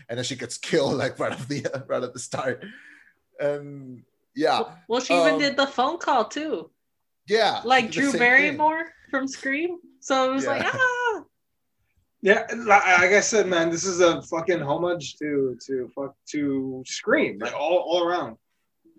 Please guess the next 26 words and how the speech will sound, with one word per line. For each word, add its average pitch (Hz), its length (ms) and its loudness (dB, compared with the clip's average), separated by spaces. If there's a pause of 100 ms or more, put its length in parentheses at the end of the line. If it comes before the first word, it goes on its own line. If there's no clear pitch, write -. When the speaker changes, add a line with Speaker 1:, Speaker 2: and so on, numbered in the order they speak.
Speaker 1:
Yeah, 127 260 -4
Speaker 3:
You 165 60 -10
know, 196 100 6
Speaker 1:
which 185 80 0
is 190 80 4
Speaker 3:
even, 233 140 2
Speaker 1:
great 220 160 8
Speaker 3:
like, 165 80 0
just 175 160 -4
the, 196 80 2
Speaker 1:
because - 420 -12 (240)
Speaker 3:
sorry, 131 220 -6
what? 143 160 -4 (400)
Speaker 1:
Yeah, 131 80 -8 (340)
no, 147 140 -2
I - 20 -8
mean 131 220 -6
the, 131 160 -6 (100)
the 135 80 -14
skull 180 320 0
mask, 104 360 -12
like, 120 220 -10
right 131 300 -6
off 131 80 -6
the 127 60 -10
bat. 139 320 -8